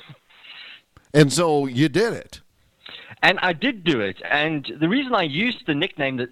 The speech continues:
Speaker 1: uh, the Bandit, to start with was because my surname wasn't kind of those, one of those real radio names. You know, it's a, my surname is Richardson, and it has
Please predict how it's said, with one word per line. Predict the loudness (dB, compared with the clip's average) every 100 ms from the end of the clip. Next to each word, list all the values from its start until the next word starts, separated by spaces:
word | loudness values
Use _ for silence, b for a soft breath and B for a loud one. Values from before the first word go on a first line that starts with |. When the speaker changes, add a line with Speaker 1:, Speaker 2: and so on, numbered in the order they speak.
| -4
Speaker 1:
uh, | -4 -4
the | -6
Bandit, | -2 -2 -2 -4 -8
to | -8
start | -2 0 0 -4
with | -8 -10 _ B B B B B
was | -6
because | -4 -2 -2 -4 -14 -4
my | -2 -2 -2
surname | -2 0 0 0
wasn't | -2 -2 -2
kind | -2
of | 0
those, | -2 -2 -4
one | -6
of | -4
those | -4 -6
real | -2 -2 0
radio | 0 0 -2 -2
names. | -2 -6 -6 -6
You | -4
know, | -4
it's | -4
a, | -6 -2
my | -2
surname | -2 -2 -2 -2 -2
is | -4 -4
Richardson, | -2 -2 -4 -6 -4 -2
and | -2
it | -4
has | -4 -6